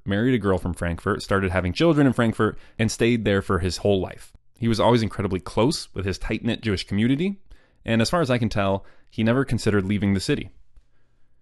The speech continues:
In Frankfurt, Mayer goes and joins his older brother Koloman in business and becomes a small-time lender and merchant.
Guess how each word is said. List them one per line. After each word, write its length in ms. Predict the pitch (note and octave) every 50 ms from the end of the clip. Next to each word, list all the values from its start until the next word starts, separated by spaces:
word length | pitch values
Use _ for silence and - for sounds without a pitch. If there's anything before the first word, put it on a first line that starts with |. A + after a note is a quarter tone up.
| - -
In 180 | A#2+ B2+ F#3
Frankfurt, 520 | - - G#2+ F#2+ - - - C3 - - - - - - - - -
Mayer 320 | A2 G#2+ G#2+ G#2+ A2+ B2+
goes 380 | A#2 G2+ G2 F#2+ G2 G2+ F#2+ G#2
and 120 | F#2+ F2+
joins 300 | E2+ A#2 A2+ A#2 B2 A#2
his 100 | - G2+
older 200 | G#2 G2+ G2+ G#2
brother 280 | F2+ G2 F#2 F2+ F2+ F2+
Koloman 720 | - - - - C#3+ C3+ A2+ G2 F#2 E2+ E2+ F#2 A#2 C#3 - - -
in 200 | - G#2 G2+ G2
business 460 | F2 A2 A2 G2 E2+ F2+ F#2 - - -
and 100 | G#2 F#2+
becomes 280 | F#2+ - - G2 F#2+
a 60 | F#2
small-time 600 | - - - G#2 G#2 G#2+ - - - G2 G2 F#2+
lender 300 | F2 F#2 F2+ F#2 F2+ F#2
and 160 | E2+ - F2+ F2
merchant. 440 | F2 F2+ F2 - - - - -